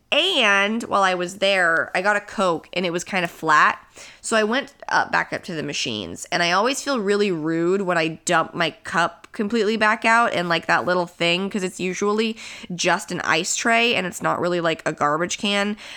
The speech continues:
But I also work at a place where I have to empty, empty garbage cans, so I'm not about to put my liquid into a garbage can, because that's gonna be a mess when they have to take the trash out later, and I'm not about to do that to somebody.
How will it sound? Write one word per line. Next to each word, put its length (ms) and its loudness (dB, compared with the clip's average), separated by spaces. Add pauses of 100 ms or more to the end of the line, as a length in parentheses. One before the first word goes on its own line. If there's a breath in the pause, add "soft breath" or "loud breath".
But 100 4
I 60 6
also 240 2
work 280 0
at 80 0
a 40 -4
place 300 -2
where 120 2
I 140 4
have 160 2
to 120 -2
empty, 420 -2
empty 260 -2
garbage 380 2
cans, 320 0
so 160 2
I'm 180 2
not 160 2
about 200 4
to 100 -2
put 200 -2
my 120 2
liquid 500 0
into 260 2
a 60 0
garbage 400 2
can, 240 0
because 160 -2
that's 160 0
gonna 160 -2
be 100 0
a 60 0
mess 360 0
when 100 -2
they 60 0
have 100 -2
to 40 -18
take 120 -4
the 80 -4
trash 340 2
out 140 4
later, 180 2
and 100 0
I'm 80 0
not 60 0
about 140 0
to 80 -8
do 320 -2
that 160 0
to 60 -6
somebody. 460 -2